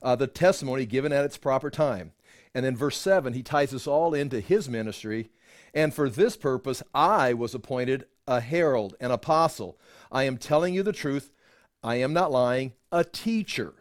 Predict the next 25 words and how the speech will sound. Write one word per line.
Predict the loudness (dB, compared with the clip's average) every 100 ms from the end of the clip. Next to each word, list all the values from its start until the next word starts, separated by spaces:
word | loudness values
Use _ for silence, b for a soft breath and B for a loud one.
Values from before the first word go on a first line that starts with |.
| _ _ b b b b b b b _ _ 0
of | 4 6 4 -2
the | -4
true | -2 -4 -2
faith | -2 0 0 -4 -10
to," | -2 2 4 2 -2
and | -10 -4
here's | -4 -2
probably | 0 0 0
one | -4
of | -4
the | -8
key | -8 -8
phrases, | -6 -2 -2 -2 -6 -10 -18 _ _ b b b
"to | -4 0 2 0 -4 -10
the | -6 0 0
Gentiles," | 0 -4 -4 -4 -2 -2 -2 -6 -18 -20 B B B -6
which | -6 -4
that | -2 0
whole | 2 4 4
thing | 2 0 0 0
of | -4 -4
all, | 0 2 2 0 -4 -8 _
all, | 0 2 2 0 -4 -4
all, | 0 2 2 0
all, | 0 2 2 0